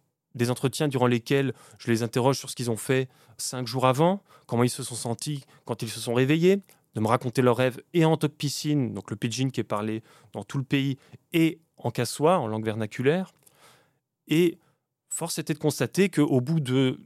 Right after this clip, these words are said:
euh, un échantillon d'à peu près trois cents rêves, eh bien, je me suis rendu compte qu'on pourrait tout à fait réaliser une monographie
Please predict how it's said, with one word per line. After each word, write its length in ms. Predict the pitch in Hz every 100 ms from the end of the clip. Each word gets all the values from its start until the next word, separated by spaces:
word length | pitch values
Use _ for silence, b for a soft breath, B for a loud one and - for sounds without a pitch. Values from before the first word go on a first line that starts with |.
| 117
euh, 200 | 104 107 -
un 100 | 110
échantillon 580 | 123 135 - - 139 139
d'à 140 | 113
peu 100 | 110
près 160 | - 117
trois 200 | - 113
cents 180 | 117
rêves, 360 | 101 123 185 110 - b b b b
eh 100 | 120
bien, 360 | 113 147 196 190 b b b
je 120 | 101
me 40 |
suis 140 | - 113
rendu 160 | 113
compte 240 | - 175 -
qu'on 120 | 110
pourrait 300 | - 113 196
tout 140 | - 123
à 60 |
fait 340 | - 170 190 - -
réaliser 640 | 123 139 143 127 165 170
une 180 | 175 190
monographie 760 | 180 170 160 117 127 - 107